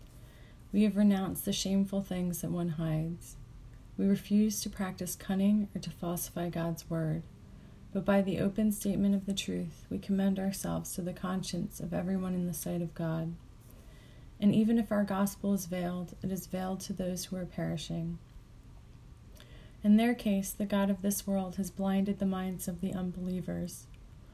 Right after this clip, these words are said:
to keep them from seeing the light of the gospel of the glory of Christ, who is the image of God.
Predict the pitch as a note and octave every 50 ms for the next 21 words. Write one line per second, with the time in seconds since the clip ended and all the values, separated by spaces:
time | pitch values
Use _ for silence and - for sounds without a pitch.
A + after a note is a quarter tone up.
0 | - - - - - - - - - - - - - - B3 - - B3+ A#3+ A#3+
1 | - B3 A3+ A3 G#3 - G#3 G3 G3 - - A3+ G#3 G#3 G3+ G3+ G3 F#3+ F#3+ F#3+
2 | F#3+ F#3+ F#3 - - G3 F#3+ G3 F#3 F3+ F3+ - - - G3 G3 F#3 F3+ E3+ G3
3 | F#3 - F3+ F#3 F#3 F#3 F#3 F#3 F3+ E3+ - - - G3+ F#3+ F#3 F#3 F3+ - -
4 | - - - - G3 G3 F#3+ - G3 F#3+ F#3+ F#3+ F#3+ F3 - F3+ E3+ - - F#3
5 | F3+ F3 F3 F3 F3